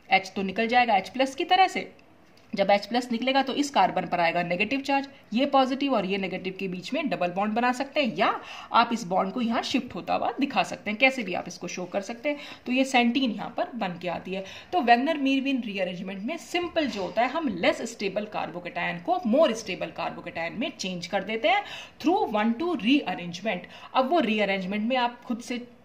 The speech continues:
migratory aptitude लगाएंगे कि जहाँ पर भी अगर hydride है तो एच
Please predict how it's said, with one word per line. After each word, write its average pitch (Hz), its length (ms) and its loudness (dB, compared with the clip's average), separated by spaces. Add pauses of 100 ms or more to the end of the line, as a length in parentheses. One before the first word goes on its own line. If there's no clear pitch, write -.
(120)
migratory 196 580 -2
aptitude 233 500 -2
लगाएंगे 262 480 2 (300)
कि 247 100 0
जहाँ 208 380 -2
पर 277 120 2
भी 302 260 -2 (380)
अगर 233 200 0
hydride 202 560 2
है 156 100 -2
तो - 220 -8
एच 180 200 -8